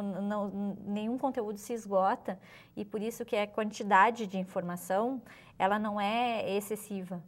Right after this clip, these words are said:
né? Porque não é pra ser, exatamente, não é, não é pra ser, não é pro aluno encontrar ali toda a informação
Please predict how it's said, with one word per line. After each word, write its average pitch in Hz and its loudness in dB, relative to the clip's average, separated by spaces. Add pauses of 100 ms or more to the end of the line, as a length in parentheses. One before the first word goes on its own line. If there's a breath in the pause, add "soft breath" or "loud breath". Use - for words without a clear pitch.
(120)
né? 185 -6
Porque 208 -8
não 196 -2
é 208 0
pra 233 -8
ser, 262 4 (480)
exatamente, 208 0 (360 loud breath)
não 202 0
é, 202 0
não 202 2
é 202 2
pra 233 -2
ser, 202 -2
não 208 0
é 214 0
pro 247 2
aluno 233 4
encontrar 208 -2
ali 202 -2
toda 220 -2
a - 0
informação 202 -4